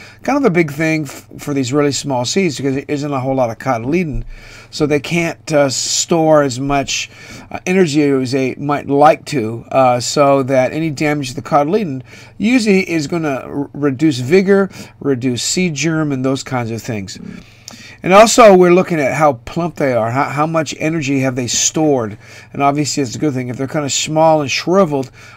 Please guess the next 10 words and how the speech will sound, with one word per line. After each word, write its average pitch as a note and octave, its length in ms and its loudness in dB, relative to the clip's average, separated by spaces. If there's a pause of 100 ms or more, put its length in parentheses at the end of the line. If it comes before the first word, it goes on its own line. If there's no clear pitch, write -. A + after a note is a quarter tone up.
obviously C#3+ 460 0
that's C3+ 260 -2
going C3 180 -8
to, B2 260 -4
uh, B2 260 -2
impact B2+ 520 -4
their, A#2 380 -4
their, A#2+ 600 -4
uh, G#2+ 120 -4
thriftiness. A#2+ 680 -6